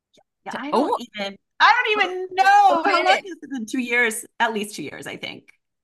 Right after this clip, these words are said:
Speaker 2: If not, we're getting very, very close. But I just feel like, thank you so much for having me. I'm really excited to chat today. Um, I feel like we've talked about this a million times and, like, the
Speaker 1: Yeah.
Speaker 2: day is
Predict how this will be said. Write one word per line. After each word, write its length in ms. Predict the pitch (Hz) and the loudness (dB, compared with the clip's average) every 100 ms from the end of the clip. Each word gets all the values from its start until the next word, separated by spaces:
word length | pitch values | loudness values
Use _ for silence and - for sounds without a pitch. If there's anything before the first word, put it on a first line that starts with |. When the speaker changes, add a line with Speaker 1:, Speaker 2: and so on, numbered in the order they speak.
| - | -4
Speaker 2:
If 180 | 262 269 | -2 2
not, 140 | 269 | 2
we're 140 | 277 | 2
getting 240 | 277 262 214 | 0 0 0
very, 220 | 190 185 | 0 -2
very 200 | 180 165 | -4 -6
close. 320 | - 127 - | -8 -10 -10
But 300 | - 196 135 - - _ _ | 0 2 2 -2 -14 _ _
I 180 | 214 220 | 0 0
just 240 | 240 233 | -2 -2
feel 140 | 240 214 | -2 0
like, 180 | 185 - - | -2 -6 -6
thank 200 | 226 233 | -4 -2
you 80 | |
so 100 | 233 | -4
much 140 | 196 190 | -6 -8
for 80 | 165 | -6
having 240 | 156 156 | -6 -6
me. 80 | 156 | -8
I'm 100 | 165 | -8
really 220 | 165 165 | -6 -6
excited 300 | 170 175 170 | -6 -8 -8
to 60 | 151 | -14
chat 340 | - 175 - | -8 -6 -6
today. 440 | 185 156 143 151 - | -4 -4 -2 -4 -2
Um, 400 | 165 151 143 147 | 0 0 -2 -4
I 80 | 202 | -6
feel 140 | 196 | -4
like 100 | 185 | -4
we've 100 | 185 | -6
talked 200 | 185 170 | -6 -6
about 180 | - 170 | -6 -8
this 160 | 175 170 | -8 -8
a 20 | |
million 220 | 156 160 | -8 -8
times 340 | 156 151 160 170 | -8 -8 -8 -8
and, 80 | |
like, 140 | 156 156 _ | -10 -10 _
the 80 | 196 | -10
Speaker 1:
Yeah. 220 | 165 - | -6 -4
Speaker 2:
day 160 | 175 262 | -2 -4
is 120 | 320 | -8